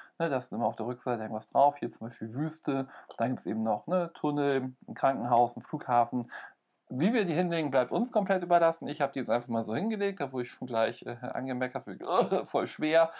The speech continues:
Besser ist, wenn man die einfach alle so in so einen Block hinlegt, aber, ne, so hat man gleich ein bisschen Herausforderung. Und, ähm,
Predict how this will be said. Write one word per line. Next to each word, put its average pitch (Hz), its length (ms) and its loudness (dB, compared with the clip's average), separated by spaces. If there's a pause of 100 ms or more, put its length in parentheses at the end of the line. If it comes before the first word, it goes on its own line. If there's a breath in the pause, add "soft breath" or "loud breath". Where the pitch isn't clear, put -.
(220 loud breath)
Besser 131 260 2
ist, - 180 -4
wenn 147 80 0
man 131 80 0
die 131 80 2
einfach 127 180 2
alle 123 180 4
so 123 100 -2
in 120 80 -2
so 113 60 -4
einen 110 80 -4
Block 127 200 2
hinlegt, 151 420 -2
aber, 127 220 2
ne, 226 180 -4
so 180 120 -6
hat - 60 -8
man 139 100 -8
gleich 127 180 -2
ein 120 80 -4
bisschen 117 380 -4 (240 loud breath)
Herausforderung. 143 1080 4 (440 loud breath)
Und, 135 320 6
ähm, 123 240 2